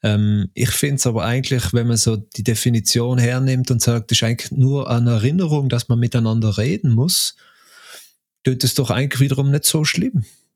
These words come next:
Meistens ist es aber eher so, dass Abhängigkeit sehr negativ konnotiert ist. „Ja, ich bin abhängig, deswegen kann ich nicht allein.“ Und, äh, wir möchten ja autonome Teams und Self-Sustaining und so weiter.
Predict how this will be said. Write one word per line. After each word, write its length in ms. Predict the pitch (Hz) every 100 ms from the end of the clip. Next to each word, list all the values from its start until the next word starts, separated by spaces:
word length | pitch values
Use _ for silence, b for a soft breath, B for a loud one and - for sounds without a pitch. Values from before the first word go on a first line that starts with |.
| _ _ B B B B B _ _ -
Meistens 580 | - 113 143 185 - 151
ist 80 | -
es 80 |
aber 200 | 139 127 -
eher 260 | 131 147
so, 420 | 131 139 139 143 135
dass 320 | 123 107 -
Abhängigkeit 720 | 127 - 135 131 - 113 117
sehr 480 | - 117 123 131 -
negativ 680 | 120 131 123 - 123 123 -
konnotiert 680 | 123 120 104 117 120 95
ist. 120 | - -
„Ja, 180 | 92 101
ich 180 | -
bin 200 | - 131 -
abhängig, 680 | 113 - - 135 131 -
deswegen 280 | 127 - 120
kann 220 | - 123
ich 140 | 117 120
nicht 200 | 113 -
allein.“ 640 | 104 107 117 135 151 151 -
Und, 460 | 113 117 120 - -
äh, 40 | 190 110
wir 120 | 117 113
möchten 260 | 113 -
ja 80 | 110
autonome 520 | 92 - 107 104 101 90
Teams 560 | 151 147 147 143 -
und 100 | 107
Self-Sustaining 840 | - 101 - - - 120 135 123
und 140 | 117 113
so 140 | 113
weiter. 300 | 113 - 117